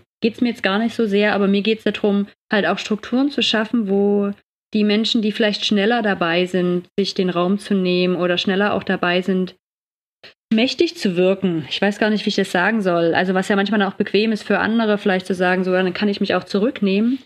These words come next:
da Strukturen zu schaffen, in denen das nicht so leicht ist. Also in denen mir das auch nicht so leicht gemacht wird oder ich auch Unterstützung kriege, mich einzuschränken.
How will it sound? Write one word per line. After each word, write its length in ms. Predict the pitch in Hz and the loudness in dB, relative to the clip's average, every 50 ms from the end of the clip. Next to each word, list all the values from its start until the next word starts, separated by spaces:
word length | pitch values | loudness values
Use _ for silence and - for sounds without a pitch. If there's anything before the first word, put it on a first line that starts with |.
| _ _ _ - | _ _ _ -2
da 120 | - 196 190 | -2 0 0
Strukturen 460 | - - 208 - - - 233 240 233 | 0 -2 -4 -4 -2 -2 0 0 0
zu 100 | - 202 | -2 -2
schaffen, 340 | - - 190 185 - 202 185 | -2 0 -2 0 0 0 0
in 140 | 180 190 | 0 2
denen 200 | 180 190 196 196 | 2 2 2 2
das 180 | 190 190 - - | 2 0 0 0
nicht 180 | 208 214 202 - | -2 -2 -2 0
so 80 | 226 | 0
leicht 400 | 214 208 196 196 233 226 - - | 2 2 2 2 0 -2 -2 -2
ist. 200 | - 156 - - | -4 -4 -2 -2
Also 160 | 160 160 165 | -2 0 0
in 100 | 185 180 | 2 2
denen 200 | 175 190 190 190 | 2 2 2 2
mir 160 | 196 208 240 240 | 2 2 2 0
das 140 | 247 240 | 0 0
auch 120 | - - 220 | 0 0 0
nicht 140 | 233 226 - | 0 0 0
so 80 | 226 | 0
leicht 300 | 208 202 196 214 208 - | 2 2 2 0 0 -2
gemacht 300 | - 214 208 208 202 - | 0 0 0 0 0 0
wird 100 | 196 180 | -2 0
oder 180 | 180 180 185 - | 0 0 0 0
ich 180 | - 190 - | 0 0 -2
auch 80 | - - | 0 0
Unterstützung 540 | 202 196 185 180 - - 208 202 - 190 180 | 0 0 0 -2 -2 -2 -4 -2 -2 -2 -2
kriege, 240 | - - 190 - 185 | 0 -2 -2 -2 -2
mich 140 | 175 - | -2 0
einzuschränken. 720 | - 165 202 208 240 233 - - 220 208 220 208 214 226 208 | 0 0 0 0 0 0 0 0 0 0 0 0 0 -2 -2